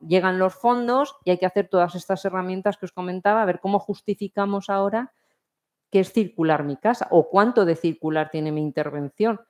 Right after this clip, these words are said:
o cuánto de desmontabilidad tiene la intervención que voy a hacer. Todo esto es nuevo, nos lo ha pedido Europa y nosotros nunca lo hemos hecho. En otros países sí que están trabajando con normativas iso de desmontabilidad, etcétera, pero aquí la verdad es que no se ha hecho.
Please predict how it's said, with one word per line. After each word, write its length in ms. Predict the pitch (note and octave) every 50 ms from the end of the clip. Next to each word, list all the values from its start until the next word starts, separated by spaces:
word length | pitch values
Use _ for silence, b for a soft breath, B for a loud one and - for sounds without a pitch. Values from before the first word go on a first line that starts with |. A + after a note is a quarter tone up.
| _ _ _ _ -
o 120 | - D#3
cuánto 320 | - F3 F#3 G3 - A3 G3+
de 140 | G3 F#3 E3
desmontabilidad 1080 | F3 F3 F3 F3+ E3 D#3+ E3 D#3+ D#3+ D#3 D#3 D#3 D#3 D3 D3 D3 C#3+ D#3+ D#3+ D#3+ D#3+ - - _ _
tiene 260 | E3+ D#3+ D#3 D3+ D3+
la 120 | C#3+ D#3 D3+
intervención 540 | D3+ C3+ D3 D3 D3+ D3+ C#3+ - D#3 D3+ C#3+
que 60 | D3+
voy 140 | D3 C#3+ C#3+
a 60 | C#3+
hacer. 280 | - - F#3+ G3 F3+ - _ _ _ _ _ _ _ _ _ _ _
Todo 280 | F3+ F3 E3+ F#3+ G3+
esto 240 | G#3 - - - B3
es 40 | A#3
nuevo, 280 | A3+ G#3 G#3+ A#3 B3
nos 120 | A3 F3+ D#3+
lo 80 | E3+
ha 60 | E3+ E3+
pedido 300 | G3 F#3+ G3 G3+ G#3 G3+
Europa 360 | G3+ G3 G3 G3 - G#3+ A3
y 40 | G#3
nosotros 420 | F#3+ F3 - F3+ F3 - G3 G#3
nunca 340 | G3+ F#3 F#3 G3 G3 A#3 A#3+
lo 100 | A3+ E3+
hemos 260 | D#3 C#3+ C#3 - -
hecho. 260 | F#3+ F#3 - - - - _ - - - _ -
En 140 | D#3 D3+
otros 200 | F3 - A#3 A3+ -
países 420 | - G3 G3 G3+ G3+ - A#3+ A#3
sí 120 | - F3+ F3
que 80 | -
están 280 | D#3+ - - E3+ E3 D#3
trabajando 480 | D#3+ C#3+ C#3+ C#3+ - D#3 E3 F3 F#3+
con 100 | F#3+ F#3
normativas 640 | E3 D3 C#3+ C#3+ C#3 C#3 - - D3+ D#3 E3 D3+ - -
iso 300 | F3 E3+ - D#3+ E3 D#3+
de 140 | D#3+ D3+
desmontabilidad, 800 | - - - - D3+ D3+ D3+ - C#3+ D3+ D#3 D3+ C#3+ D3 E3+ F3 E3+
etcétera, 380 | _ F#3+ F3+ - F3+ F#3 G#3
pero 180 | G#3 - E3 D3+
aquí 160 | C#3+ - D#3
la 120 | D3+ E3+ F3+
verdad 180 | F3 E3 D#3+
es 100 | D#3+ -
que 100 | - F3+
no 140 | D#3+ D3 C#3+
se 120 | - -
ha 40 | D#3
hecho. 320 | D#3 D3+ _ _ - D3